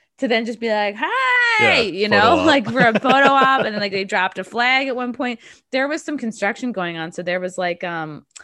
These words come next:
Speaker 1: God, what, what is it called when you, like, it's like a false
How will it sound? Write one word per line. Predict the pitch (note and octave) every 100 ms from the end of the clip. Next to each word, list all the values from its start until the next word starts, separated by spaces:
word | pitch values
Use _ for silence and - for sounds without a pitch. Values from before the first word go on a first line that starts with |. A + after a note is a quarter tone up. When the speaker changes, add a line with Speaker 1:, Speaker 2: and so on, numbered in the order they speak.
| _ _ _
Speaker 1:
God, | F#3 D#3+
what, | F3+ F#3 -
what | A3+
is | G3+
it | F3+
called | E3 C#3+ D3
when | D#3+
you, | D#3 D#3+
like, | D3+ - _
it's | -
like | E3
a | D3
false | D3 _ E3 D#3+ D#3 D#3+ - -